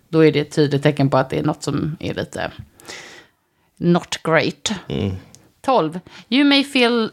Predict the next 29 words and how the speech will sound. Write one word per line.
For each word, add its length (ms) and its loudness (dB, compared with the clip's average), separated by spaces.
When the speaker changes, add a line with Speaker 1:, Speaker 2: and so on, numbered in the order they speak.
Speaker 1:
lonely 520 2
most 320 2
of 100 -4
the 80 -12
time. 340 -6
Jag 140 0
vill 100 0
bara 100 2
lägga 200 2
till, 140 0
förutom 340 2
om 140 4
de 140 2
är 60 0
typ 180 -6
sin 160 -4
honeymoon 440 -2
phase 360 -10
och 80 -10
typ 200 -10
älskar 340 -2
allt 200 -6
med 120 -2
Speaker 2:
Right. 200 -2
Speaker 1:
varenda 560 2
grej. 260 -4
Mm. 160 4
Okej, 180 2
tolv. 280 -4